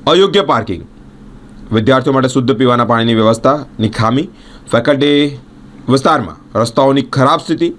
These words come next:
બિનજરૂરી ઉગેલી ઝાડી અને બિલોતરીની સફાઈના અભાવ જે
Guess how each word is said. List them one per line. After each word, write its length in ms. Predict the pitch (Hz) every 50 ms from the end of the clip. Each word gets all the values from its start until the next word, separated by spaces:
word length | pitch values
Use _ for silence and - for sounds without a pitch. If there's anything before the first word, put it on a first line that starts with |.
| - -
બિનજરૂરી 680 | 120 131 139 131 127 139 139 143 147 147 147 147 147 147 -
ઉગેલી 300 | 107 113 113 135 135 123
ઝાડી 300 | 117 123 113 120 135 147
અને 140 | 147 139 123
બિલોતરીની 400 | 120 120 123 120 127 131 131 135
સફાઈના 420 | 127 123 104 117 123 127 127 123
અભાવ 280 | 113 104 131 147 - - - - - - - - - - - - - - - -
જે 340 | 107 127 170 185 208 -